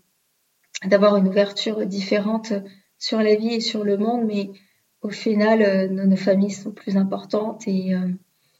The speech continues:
on les aime plus que tout, donc on a envie d'être là, euh, pour elles.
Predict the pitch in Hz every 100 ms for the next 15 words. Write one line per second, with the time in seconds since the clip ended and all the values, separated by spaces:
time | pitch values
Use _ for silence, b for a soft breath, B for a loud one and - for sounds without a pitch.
0 | _ - 202 220 202 196 196 - - 208
1 | 226 202 - 190 190 185 196 190 185 196
2 | 190 180 170 180 - _ _ _ - 202
3 | 180 190 202